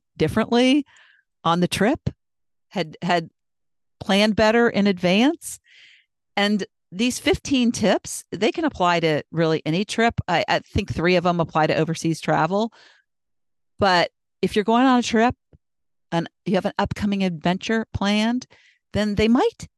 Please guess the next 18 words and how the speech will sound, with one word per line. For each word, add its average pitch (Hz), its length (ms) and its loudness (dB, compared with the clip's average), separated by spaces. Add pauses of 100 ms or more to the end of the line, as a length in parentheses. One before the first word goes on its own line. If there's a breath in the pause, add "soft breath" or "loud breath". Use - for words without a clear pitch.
(120)
be 240 100 2
helpful. - 560 0 (380)
So 196 200 -6
I 196 100 -2
thought, 214 340 0 (260)
let 330 140 -2
me 453 80 -6
just - 260 -6 (100)
share 226 320 2
them, 285 200 2 (680 soft breath)
little 233 140 2
side 233 300 2
stories 254 520 2
with 240 140 0
some 233 220 2
of 247 120 0
them. 277 240 2 (600 soft breath)
Uh, 175 580 2